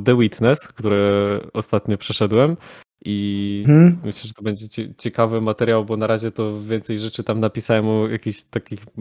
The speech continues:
Speaker 1: powiedzmy, kwestiach b-, bardziej metafizycznych, o nauce, wierze, religii i takich sprawach, <laughs> bo ta gra się dosyć z nimi wiąże, a mniej o, o rozgrywce.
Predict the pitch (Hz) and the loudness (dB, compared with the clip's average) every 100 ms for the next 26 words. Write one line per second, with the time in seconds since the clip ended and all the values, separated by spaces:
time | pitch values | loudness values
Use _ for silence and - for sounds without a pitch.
0 | 104 110 107 104 95 - 113 104 - - | -8 -6 -6 -4 -4 0 0 -2 -8 -20
1 | - _ 110 120 113 117 117 120 113 120 | -20 _ -12 -10 -2 0 2 0 2 2
2 | 110 - 110 147 - 139 113 110 120 151 | 2 0 -2 -2 0 0 0 0 2 2
3 | 135 - 113 113 131 127 123 117 123 151 | 0 0 0 2 0 4 4 4 2 0
4 | 131 123 117 113 120 - 110 - - 175 | 0 -2 -2 -2 -4 -4 -6 -6 0 0
5 | 135 120 127 - 127 - 123 113 - - | 2 0 -2 -8 -10 -4 -4 -4 -12 -16
6 | 190 123 135 147 151 147 147 143 143 151 | -8 0 2 4 2 2 0 -2 -4 -4
7 | 156 175 170 139 135 131 131 135 143 135 | -2 2 2 4 4 4 2 2 2 2
8 | 131 127 131 147 208 208 - 151 | 2 0 -2 -4 -6 -8 -6 -6